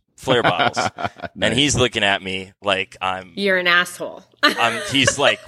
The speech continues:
Speaker 1: "What? You've done this before?" Like, and was just, like, stunned. But the six, at that point, I think I told him I was sixteen.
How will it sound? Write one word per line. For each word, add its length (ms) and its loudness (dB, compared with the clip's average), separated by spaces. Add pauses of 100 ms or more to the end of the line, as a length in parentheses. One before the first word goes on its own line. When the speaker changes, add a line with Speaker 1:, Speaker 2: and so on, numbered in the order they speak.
Speaker 1:
"What? 220 0 (240)
You've 220 -6
done 260 2
this 160 -4
before?" 420 -10
Like, 300 -6
and 100 -10
was 160 -6
just, 240 -2
like, 220 -2
stunned. 720 0
But 160 -16
the 80 -14
six, 320 -10
at 220 -2
that 180 0
point, 180 -6
I 60 -6
think 160 -10
I 60 -8
told 180 -10
him 80 -16
I 40 -10
was 100 -14
sixteen. 420 -16